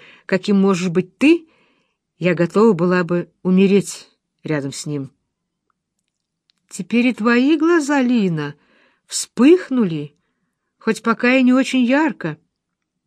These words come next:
Не опускай ресниц, я уже подметила сверкнувший огонек.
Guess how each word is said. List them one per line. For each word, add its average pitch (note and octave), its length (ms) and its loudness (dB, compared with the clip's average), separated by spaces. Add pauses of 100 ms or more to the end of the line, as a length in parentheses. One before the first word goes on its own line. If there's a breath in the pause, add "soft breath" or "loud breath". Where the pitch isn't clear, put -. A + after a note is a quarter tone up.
(160)
Не G3 180 2
опускай D4 600 0
ресниц, C4 640 -2 (640)
я A#3 220 2
уже C4 120 0
подметила B3+ 720 0
сверкнувший G3 680 -2
огонек. F3 580 -4